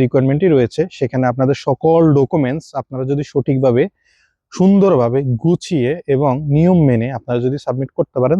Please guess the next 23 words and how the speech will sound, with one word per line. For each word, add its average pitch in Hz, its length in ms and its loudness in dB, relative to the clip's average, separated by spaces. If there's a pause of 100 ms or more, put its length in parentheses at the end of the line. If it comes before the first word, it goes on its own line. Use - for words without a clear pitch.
(140)
তবে 123 200 2
আপনাদের 120 300 0 (100)
ভিসা - 180 -4
হওয়ার 135 180 0
সম্ভাবনা 123 320 0 (100)
খুবই 160 220 4
বেশি 120 220 0
থাকবে। 113 240 -4 (720)
আরেকটি 175 280 2
বিষয় 208 200 0
জানিয়ে 170 240 4
দিই, 170 120 2 (240)
আপনারা 180 320 2
যারা 185 220 4 (1400)
ন্যাশনাল 202 320 2
ইউনিভার্সিটির 180 540 2
under-এ 123 340 2
স্টুডেন্ট, 143 320 -2 (560)
সাত 165 140 -2 (100)
কলেজের 170 260 4 (100)
স্টুডেন্ট, 131 240 -2 (100)
আপনারা 151 240 -2 (120)
চাইলে 120 340 0